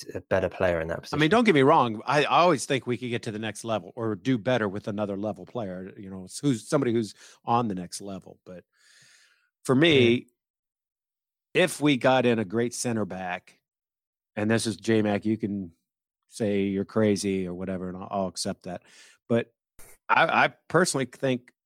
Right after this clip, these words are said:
Speaker 2: I'd rather worry about the right side more than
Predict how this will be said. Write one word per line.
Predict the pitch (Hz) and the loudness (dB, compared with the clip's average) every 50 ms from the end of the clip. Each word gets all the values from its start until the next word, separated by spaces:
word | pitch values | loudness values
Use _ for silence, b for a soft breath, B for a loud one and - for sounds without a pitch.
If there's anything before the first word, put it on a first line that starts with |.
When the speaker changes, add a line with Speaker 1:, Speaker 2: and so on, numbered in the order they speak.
| _ _ _ _ | _ _ _ _
Speaker 2:
I'd | - 117 110 101 | -2 -2 0 2
rather | 113 120 131 127 | 2 2 4 2
worry | 117 104 117 127 127 120 | 2 2 0 2 2 2
about | 117 113 113 110 - | 2 0 -2 -2 -4
the | 113 | -6
right | 92 82 95 110 147 - - | -6 -4 -2 -4 -4 -4 -6
side | - - 113 101 98 95 95 98 107 110 113 - _ _ _ _ _ _ _ _ _ _ _ _ _ _ _ | -6 -4 -4 -4 -4 -4 -4 -4 -6 -6 -8 -14 _ _ _ _ _ _ _ _ _ _ _ _ _ _ _
more | - 101 110 117 123 131 131 | -4 -2 0 2 4 4 4
than | 120 113 113 113 110 107 110 113 113 113 113 | 4 2 2 2 2 0 0 -2 -2 -6 -8